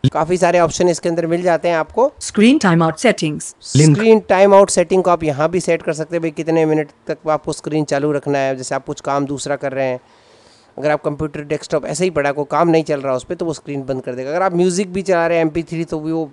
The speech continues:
Speaker 1: स्क्रीन को बंद कर देता है।
Speaker 2: Screen saver settings।
Speaker 3: लिंक।
Speaker 1: ये स्क्रीन सेवर सेटिंग होती है। स्क्रीन बंद होने के बाद एक स्क्रीन सेवर चलता है, तो आप वो सेट कर सकते हैं इसमें।
Speaker 2: Get help।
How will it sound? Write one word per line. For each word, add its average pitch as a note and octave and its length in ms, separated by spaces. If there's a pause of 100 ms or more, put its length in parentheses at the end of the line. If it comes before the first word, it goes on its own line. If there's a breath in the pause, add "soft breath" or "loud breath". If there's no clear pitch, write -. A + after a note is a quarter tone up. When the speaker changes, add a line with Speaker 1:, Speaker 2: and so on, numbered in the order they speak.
Speaker 1:
स्क्रीन C3+ 280
को D3 100
बंद B2 200
कर A#2 100
देता G#2+ 280
है। - 60
Speaker 2:
Screen B3+ 420
saver A#3 300
settings। D3+ 480 (180)
Speaker 3:
लिंक। D3 280 (320)
Speaker 1:
ये F3 100
स्क्रीन G3 300
सेवर G3 240
सेटिंग F3+ 340
होती F3 260
है। B3+ 120 (480)
स्क्रीन D#3+ 260
बंद D#3+ 180
होने D#3+ 140
के D#3+ 40
बाद D#3 180
एक D#3 100
स्क्रीन - 280
सेवर D#3 240
चलता C#3+ 300
है, D#3 80
तो D#3 100
आप D3 220
वो C#3+ 280
सेट C3+ 240
कर C#3+ 120
सकते - 300
हैं C3 60
इसमें। F#3 240
Speaker 2:
Get A#3 200
help। F3 320